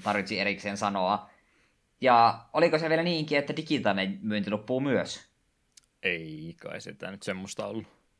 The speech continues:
Speaker 2: Mä
Speaker 1: Minä
Speaker 2: muistin, se
Speaker 1: käsit-,
Speaker 2: oli vaan se fyysinen versio.
Speaker 1: Mä olin lukevina, että se loppuu myös se digitaalinen myynti, ja sit siinä oli vielä se, että jos sä poistat sen sun, niin kun Switchin kirjastosta, niin sä et pysty uudelleen lataamaan sitä, mut jos sä arkistoit, niin sit sä pystyt.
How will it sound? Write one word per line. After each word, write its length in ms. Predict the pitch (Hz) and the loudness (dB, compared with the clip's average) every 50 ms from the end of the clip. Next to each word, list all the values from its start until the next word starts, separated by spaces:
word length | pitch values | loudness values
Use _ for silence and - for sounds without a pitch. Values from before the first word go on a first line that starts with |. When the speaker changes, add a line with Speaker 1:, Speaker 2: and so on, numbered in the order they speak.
| - - | -16 -12
Speaker 2:
Mä 120 | - 87 92 | -10 -8 -6
Speaker 1:
Minä 0 | |
Speaker 2:
muistin, 240 | - 180 202 226 185 | -2 0 2 2 2
se 160 | 170 165 170 | 2 2 0
Speaker 1:
käsit-, 80 | 160 | -2
Speaker 2:
oli 180 | - 92 90 90 | -2 -4 -6 -6
vaan 160 | 90 95 98 | -6 -6 -4
se 180 | - 113 107 - - _ _ _ _ _ _ | -4 -4 -6 -6 -8 _ _ _ _ _ _
fyysinen 420 | - - 98 92 87 107 107 101 98 | -10 -8 -8 -6 -6 -6 -6 -4 -2
versio. 340 | 113 110 113 113 - 120 107 _ _ _ _ _ _ _ _ _ _ | -2 0 0 -2 -4 -6 -12 _ _ _ _ _ _ _ _ _ _
Speaker 1:
Mä 100 | - 269 | 0 2
olin 140 | 302 254 214 | 2 4 4
lukevina, 340 | 214 202 208 196 170 165 160 | 4 4 4 4 4 6 4
että 80 | 151 - | 4 4
se 60 | 160 | 4
loppuu 300 | 156 160 156 - 160 156 | 4 4 2 2 -4 -2
myös 340 | 160 170 170 151 123 - - | 2 4 4 4 4 4 2
se 180 | 135 123 117 113 | 2 2 2 2
digitaalinen 600 | 135 139 135 131 113 117 117 104 101 98 101 101 | -2 -2 -2 -2 2 4 6 6 6 4 2 2
myynti, 320 | 104 107 104 101 95 107 | 2 0 0 0 0 -2
ja 40 | 104 | -4
sit 160 | - 120 117 | -4 -4 -4
siinä 160 | 127 131 123 | 0 2 2
oli 160 | 120 120 117 | 2 2 2
vielä 220 | 113 117 113 110 110 | 2 2 2 2 2
se, 400 | 110 - 120 113 107 - - - _ _ _ _ _ _ _ _ _ _ _ _ - | 2 2 2 2 2 0 -4 -12 _ _ _ _ _ _ _ _ _ _ _ _ -4
että 720 | 110 113 107 104 - - _ _ - 113 107 104 - - - _ _ _ _ _ _ - | 0 0 0 0 -4 -12 _ _ 2 2 2 2 0 -2 -12 _ _ _ _ _ _ -6
jos 440 | 110 117 117 120 120 - - - | -2 0 0 0 0 -4 -6 -2
sä 60 | - 127 117 117 117 117 - - | 2 2 4 2 2 0 0 4
poistat 640 | 131 143 147 147 143 135 127 127 - 117 107 104 | 6 8 8 8 6 6 4 2 2 2 2 2
sen 200 | - - 101 92 | 2 -2 -4 -2
sun, 300 | 95 110 107 101 95 95 - _ | -2 -4 -4 -4 -6 -8 -12 _
niin 360 | - 104 104 101 101 98 95 92 | -6 -2 0 0 0 0 -2 -4
kun 120 | 104 104 | -6 -6
Switchin 440 | - - 110 113 113 113 113 104 92 | -6 -4 -4 -4 -2 -2 -4 -4 -4
kirjastosta, 840 | 95 107 104 101 101 101 92 92 92 - - 90 92 - - 98 | -2 -2 -2 0 0 0 0 -2 -4 -6 -8 -8 -8 -8 -6 -8
niin 80 | 92 92 | -8 -8
sä 60 | 98 | -8
et 80 | 92 - | -10 -12
pysty 200 | 101 95 - 113 | -12 -12 -12 -10
uudelleen 400 | 107 113 107 104 101 98 92 92 | -6 -4 -4 -2 -2 -2 -2 -2
lataamaan 440 | 92 90 92 95 87 85 85 92 92 | -4 -4 -4 -4 -6 -4 -6 -6 -6
sitä, 180 | - - 95 | -6 -6 -8
mut 140 | 92 90 - | -8 -8 -8
jos 140 | 98 - - | -10 -8 -4
sä 140 | 107 104 120 | 0 4 4
arkistoit, 500 | 127 127 120 101 101 - - 101 92 90 | 6 4 4 2 -2 -6 -6 -6 -6 -6
niin 60 | 92 | -6
sit 160 | - 98 92 | -8 -8 -6
sä 140 | - 95 87 | -6 -8 -6
pystyt. 540 | - - 85 85 - - - 71 - - | -6 -8 -12 -12 -12 -14 -16 -18 -18 -20